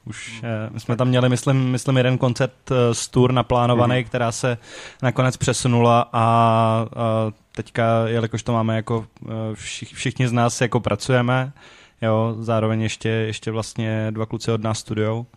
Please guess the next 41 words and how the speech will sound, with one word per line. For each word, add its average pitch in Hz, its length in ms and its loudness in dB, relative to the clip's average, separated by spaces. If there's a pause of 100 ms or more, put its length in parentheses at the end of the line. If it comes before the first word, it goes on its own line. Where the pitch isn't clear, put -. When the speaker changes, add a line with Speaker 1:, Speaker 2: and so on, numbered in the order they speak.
(320)
Speaker 1:
Teďka - 240 -10
už 107 100 -6
možná 107 260 2
jenom 107 200 2
jeden, 107 240 -2
to 110 180 -8
teď, 110 120 -4
<laughs> 196 1000 6
jestli 156 220 8
mám 147 180 10
aktuální 147 480 10
info, 127 360 4 (320)
ale 135 180 8
je 139 80 8
to 156 100 6
jako 143 220 8
docela 147 260 6
těžký 147 520 2
si - 160 0
najít 143 280 2
ten 143 200 4
společný 139 460 2
čas, 131 220 2
kdy 127 220 2
za 131 80 2
prvý 131 220 2
můžeme 127 260 2
dát 127 140 2
ty 160 100 -4
koncerty, 135 640 -2 (420)
jo, 117 400 2
eh, 117 360 2
většinou 123 340 -2
to 123 300 -2
dopadá 123 360 0
tak, 120 200 -4
že 123 100 -2
jako 120 220 -2
tam 120 240 0
je 120 220 2
volných 113 500 0